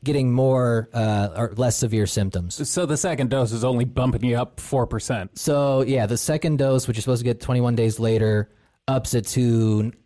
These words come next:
Speaker 1: about ninety-five percent.
Speaker 2: Because I'm, I'm still of the opinion that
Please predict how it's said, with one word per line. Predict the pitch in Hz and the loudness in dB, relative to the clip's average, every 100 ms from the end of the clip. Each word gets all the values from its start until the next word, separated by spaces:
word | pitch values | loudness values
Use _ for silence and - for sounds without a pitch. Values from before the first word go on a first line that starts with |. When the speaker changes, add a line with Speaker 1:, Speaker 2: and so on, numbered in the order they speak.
| - - | -20 -6
Speaker 1:
about | 127 117 | -2 0
ninety-five | 120 117 107 98 107 95 - | 0 0 0 0 0 -2 -2
percent. | 90 - 90 67 _ - | -6 -4 -6 -8 _ -8
Speaker 2:
Because | 139 165 143 - | -2 -2 -2 -4
I'm, | 160 190 175 - _ | -4 -2 -2 -4 _
I'm | 160 208 | -2 -2
still | - - 190 165 | -4 -2 0 0
of | 123 | 0
the | 143 | 0
opinion | 131 147 151 127 120 | 0 0 2 2 2
that | 120 | 0